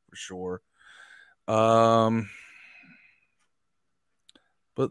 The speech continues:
but, but let's go defense first because I'm gonna save the offense. My game ball on defense is going to go to Cam Curl. Cam Curl had,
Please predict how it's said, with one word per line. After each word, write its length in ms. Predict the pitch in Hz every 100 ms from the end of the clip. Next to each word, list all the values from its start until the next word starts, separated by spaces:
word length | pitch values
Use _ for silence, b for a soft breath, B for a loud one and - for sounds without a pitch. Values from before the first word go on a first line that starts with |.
| _
but, 220 | 131 127
but 100 | 117
let's 220 | 127 135 -
go 180 | 113
defense 560 | 104 98 98 98 87 98
first 440 | - 82 78 -
because 440 | 80 101 95 95 -
I'm 120 | 98
gonna 120 | 95
save 280 | - 90 85
the 120 | 90
offense. 640 | 87 78 - - - - - b b b b b b -
My 180 | 127 143
game 380 | 131 139 160
ball 400 | 147 139 135 135 -
on 320 | 120 117 113
defense 680 | 110 104 101 107 101 98 -
is 220 | 110 104
going 480 | - 117 117 117 110
to 120 | 120
go 440 | 104 104 101 101 101
to 200 | - 110
Cam 580 | - 107 107 107 107
Curl. 680 | 101 - 90 80 80 85 98 _ _ B B B B B -
Cam 260 | 143 143 143
Curl 680 | 151 160 160 165 160 160 -
had, 640 | 139 131 127 127 123 123